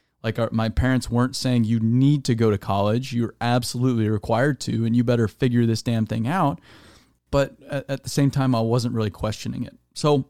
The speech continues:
I kinda explained on the part one and part two, my construction adventures, how I became, how I figured out what to choose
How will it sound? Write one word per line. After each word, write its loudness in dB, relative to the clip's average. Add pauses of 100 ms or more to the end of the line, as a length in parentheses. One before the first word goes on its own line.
(680)
I -2
kinda 2
explained -2
on 0 (640)
the 0
part 0
one 4
and 2
part 0
two, 2
my 0
construction -4
adventures, 0
how 0
I 2
became, -2 (200)
how -2
I 0
figured -2
out 0
what -4
to -6
choose 0